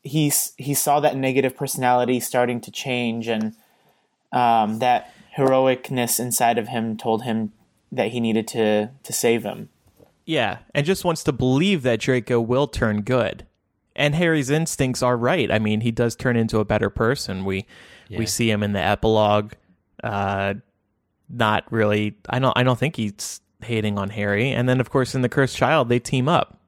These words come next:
Speaker 2: and
Speaker 3: Yeah.
Speaker 2: they are, they are friends.
Speaker 3: Well, short-term results are that he is able to, Harry is able to tell Narcissa that Draco is fine,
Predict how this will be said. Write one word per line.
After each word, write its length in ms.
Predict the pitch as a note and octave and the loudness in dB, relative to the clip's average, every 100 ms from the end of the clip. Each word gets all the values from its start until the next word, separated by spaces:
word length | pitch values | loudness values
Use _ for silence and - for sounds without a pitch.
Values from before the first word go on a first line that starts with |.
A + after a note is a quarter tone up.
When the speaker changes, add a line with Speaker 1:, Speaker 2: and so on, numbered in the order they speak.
| _ - | _ -4
Speaker 2:
and 140 | A#2 | 0
Speaker 3:
Yeah. 60 | B2 | 2
Speaker 2:
they 120 | C3 | 4
are, 220 | C#3+ E3 - - - | 4 2 -2 -12 0
they 100 | A#2+ | 2
are 120 | D#3 | 2
friends. 500 | - G#2 - - - _ - | 0 -2 0 -6 -10 _ 0
Speaker 3:
Well, 160 | D#3 | 0
short-term 500 | D3+ A3 B3+ - D3 | 2 0 0 0 0
results 440 | A2 F#2+ A2 G#2+ - | 0 0 -2 -2 -4
are 60 | G#2+ | -2
that 160 | A2 | -4
he 180 | - E3+ | 0 0
is 120 | C#3+ | 2
able 220 | C3+ B2 A2+ | 2 2 0
to, 300 | G#2+ - A2+ | -4 -4 -4
Harry 380 | B2 D3+ D3+ B2 | 0 2 2 2
is 100 | A#2 | 0
able 180 | A2+ G#2 | 0 -2
to 80 | F#2+ | -4
tell 220 | A#2+ G#2 | -4 -2
Narcissa 460 | G2+ G2 G#2+ - | -2 -4 -4 -4
that 140 | F#2+ F2+ | -4 -2
Draco 300 | F#2 F2+ E2+ | -2 -2 -6
is 140 | E2 | -8
fine, 440 | - F2+ E2+ F2 | -4 -4 -4 -10